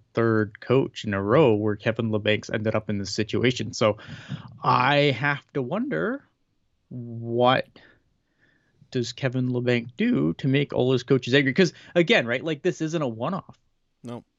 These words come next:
Speaker 2: this
Speaker 1: He
Speaker 2: is
Speaker 1: was Peter DeBoer's bog-, doghouse.
Speaker 2: Yep.
Speaker 1: He was in Bob Boughner's doghouse. Now he's in David Quinn's doghouse. Now you could be like, "Well,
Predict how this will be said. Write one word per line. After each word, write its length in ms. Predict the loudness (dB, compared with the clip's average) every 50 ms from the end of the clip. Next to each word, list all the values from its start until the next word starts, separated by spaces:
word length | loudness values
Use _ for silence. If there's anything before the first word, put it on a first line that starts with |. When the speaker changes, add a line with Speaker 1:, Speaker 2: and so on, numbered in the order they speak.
| _ _
Speaker 2:
this 200 | -12 -12 -10 -6
Speaker 1:
He 60 | -4
Speaker 2:
is 60 | -4 -4
Speaker 1:
was 160 | -4 -6 -8
Peter 280 | -6 -4 -2 -2 0 0
DeBoer's 380 | 0 -2 0 0 0 0 0
bog-, 260 | 0 -2 -2 -2 -2 -8 _
doghouse. 380 | -4 -4 -4 -4 -6 -10 -10 -10
Speaker 2:
Yep. 120 | -14 -16 -18 _ _ _ _ _
Speaker 1:
He 380 | -20 -20 -20 -10 -6 -4 -4 -4
was 260 | -4 -4 -6 -4 -2
in 300 | -2 -2 0 -2 -2 -4 -8 _ _ _ _ _ _ _ _ _ _ 0 2
Bob 220 | 4 4 4 4
Boughner's 420 | 4 2 2 4 2 2 0 0 0
doghouse. 500 | -2 -2 -2 -4 -8 -10 -16 -18 -16 -12
Now 300 | -10 -8 -6 -2 0 0
he's 220 | 0 0 0 0 0
in 200 | 2 2 2 2
David 300 | 4 4 4 4 0 0
Quinn's 260 | 0 0 0 0 0
doghouse. 380 | 0 0 0 0 -2 -4 -2 -2
Now 80 | -2
you 160 | 0 0 0 -2
could 120 | -2 -2 0
be 80 | 0
like, 200 | 0 0 0 -2
"Well, 220 | -4 -6 -6 -8